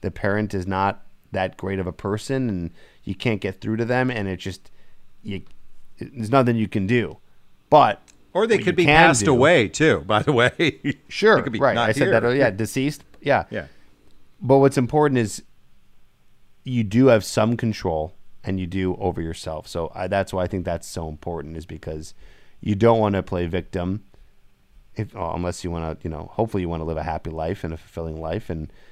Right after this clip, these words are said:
Speaker 1: if that's the case, then it's best to not play victim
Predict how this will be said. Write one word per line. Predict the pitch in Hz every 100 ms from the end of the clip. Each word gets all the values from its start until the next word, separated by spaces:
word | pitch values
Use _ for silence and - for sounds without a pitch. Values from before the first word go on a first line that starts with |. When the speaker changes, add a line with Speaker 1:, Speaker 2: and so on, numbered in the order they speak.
| -
Speaker 1:
if | -
that's | 87 85 -
the |
case, | 82 85 101 -
then | 90 82 80
it's | 78
best | - 82 -
to | -
not | 80 78 -
play | 78
victim | 78 80 - 85 98